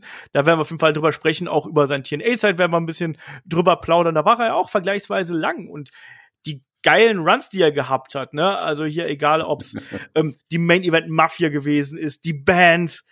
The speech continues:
Speaker 1: und ganz viele andere Storylines, die wir da gehabt haben. Aber ich muss sagen, die Paparazzi Productions mochte ich damals ganz gern. Die fand ich zeitweise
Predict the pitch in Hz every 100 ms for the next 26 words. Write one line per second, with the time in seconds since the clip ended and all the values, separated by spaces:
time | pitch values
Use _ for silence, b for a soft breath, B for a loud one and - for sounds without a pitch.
0 | b b b b - 175 151 - 165 165
1 | 170 151 135 - 147 139 120 117 - -
2 | 123 117 117 127 123 120 131 - 131 156
3 | 165 185 185 175 160 - 208 185 180 202
4 | 220 185 175 - 175 165 - 160 143 139
5 | 139 127 127 120 120 139 127 - 147 139
6 | 127 127